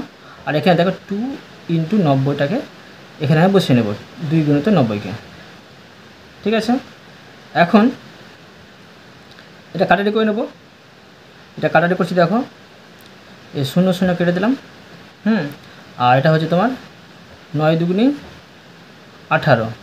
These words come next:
আর একটি শূন্য, আর এ-, এটা হচ্ছে দশ দুয়ে কুড়ি, দশ পাচ্ছি, মানে সমান দশ, ঠিক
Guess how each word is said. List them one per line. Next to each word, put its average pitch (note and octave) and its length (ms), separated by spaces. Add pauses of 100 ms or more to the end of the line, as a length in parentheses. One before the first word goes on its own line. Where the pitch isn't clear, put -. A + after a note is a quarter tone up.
আর C3 140
একটি G3+ 120 (100)
শূন্য, A#2+ 220 (1700)
আর C#3 120
এ-, F3 140
এটা F3+ 140
হচ্ছে F3+ 160 (720)
দশ D#3+ 120 (100)
দুয়ে F3+ 220
কুড়ি, A#2 200 (440)
দশ F3+ 120 (100)
পাচ্ছি, B2 300 (560)
মানে C#3 140 (100)
সমান F3 200 (720)
দশ, G#2+ 160 (2250)
ঠিক G#3+ 120